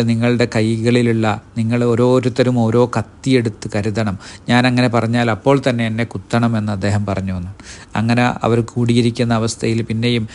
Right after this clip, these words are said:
ഈ അവസ്ഥാന്തരം സംഭവിക്കുകയും അവിടെ വീണ്ടും ആ "സുബ്ഹാനി" എന്ന മൊഴി വരികയും ചെയ്തപ്പോൾ എല്ലാവരും കത്തികളെടുത്ത് കുത്താൻ ഓങ്ങുകയും പെട്ടെന്ന് ആ വെളിച്ചമില്ലാത്ത അവസ്ഥ, ആ അവിടുത്തെ വെളിച്ചം പോവുകയും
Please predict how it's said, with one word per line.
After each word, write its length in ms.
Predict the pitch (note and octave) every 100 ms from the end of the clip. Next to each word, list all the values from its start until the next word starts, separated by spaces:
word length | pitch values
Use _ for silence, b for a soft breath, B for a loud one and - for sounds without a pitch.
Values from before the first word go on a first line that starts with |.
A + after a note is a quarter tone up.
| B -
ഈ 140 | C3+
അവസ്ഥാന്തരം 720 | B2+ A#2+ - B2+ C3+ C3+ C3+
സംഭവിക്കുകയും 680 | C3 B2 B2 B2 A#2 A#2+ A#2
അവിടെ 240 | A2+ A2+ A2+
വീണ്ടും 380 | A2+ A2+ A2+
ആ 80 | A2
"സുബ്ഹാനി" 640 | G#2+ A2+ F#2+ - A2+ A#2 A2+ G#2 - - - - - -
എന്ന 240 | A2 G#2+ A#2
മൊഴി 360 | A2 G#2+ A2 A2+
വരികയും 540 | G#2 G2+ G#2 A2 A2+ G#2+
ചെയ്തപ്പോൾ 420 | A2 G#2+ - G#2 B B B
എല്ലാവരും 540 | G2+ A2 A#2+ B2 B2
കത്തികളെടുത്ത് 800 | A#2 G#2+ - A#2+ A#2+ A#2 G#2+ A#2+
കുത്താൻ 400 | A2 G#2 - A2+ A2+
ഓങ്ങുകയും 560 | G#2+ A2 G#2+ G#2 G2 G#2 B B B B - -
പെട്ടെന്ന് 500 | B2 B2 D3 C#3+ C#3 C#3 - -
ആ 140 | B2+
വെളിച്ചമില്ലാത്ത 800 | A#2+ A#2 A2 C#3+ C#3 C3 B2+ B2 B2
അവസ്ഥ, 360 | A2+ A2 - A#2+ A#2 - -
ആ 120 | A#2+
അവിടുത്തെ 360 | A#2+ A#2 A2+ B2
വെളിച്ചം 440 | A#2 A2+ - C3 A#2+ - - -
പോവുകയും 560 | B2 A#2+ A#2 A#2 G2+